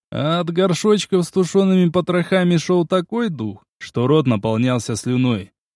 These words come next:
«Садитесь же, прошу вас!» Широким взмахом Торвальд указал на скамейку, заботливо накрытую мягкой медвежьей шкурой.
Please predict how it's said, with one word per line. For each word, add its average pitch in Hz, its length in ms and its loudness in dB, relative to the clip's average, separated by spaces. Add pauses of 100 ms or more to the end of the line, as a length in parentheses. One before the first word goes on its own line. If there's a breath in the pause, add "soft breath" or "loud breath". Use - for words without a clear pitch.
(100)
«Садитесь 113 800 0
же, 101 200 -2
прошу 139 560 2
вас!» 110 400 -2 (240)
Широким 120 480 0
взмахом 123 520 0
Торвальд 135 400 0
указал 127 400 0
на 123 120 0
скамейку, 131 600 -4 (300)
заботливо 196 560 2
накрытую 190 580 0
мягкой 160 380 0
медвежьей 151 480 0
шкурой. 107 540 -6